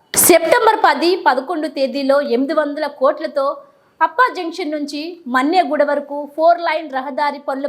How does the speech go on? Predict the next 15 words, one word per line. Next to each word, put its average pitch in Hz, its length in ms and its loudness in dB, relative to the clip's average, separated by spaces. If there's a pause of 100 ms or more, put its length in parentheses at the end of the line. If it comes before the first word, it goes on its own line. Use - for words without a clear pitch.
ప్రారంభోత్సవానికి, 302 920 -2 (140)
అదేవిధంగా 277 520 -2 (380)
రెండు 311 240 2
వేల 427 180 2
ఐదు 302 140 -2
వందల 302 180 -6 (120)
కోట్లతో 285 420 -4 (240)
పూడూరు 381 460 0
నేవీ 285 280 -2 (140)
రాడార్ 320 440 2
స్టేషన్ 285 400 -8
శంకుస్థాపనకి 285 840 -4
సీఎం 285 320 -2
రేవంత్ 302 320 -2
రెడ్డి 285 220 -4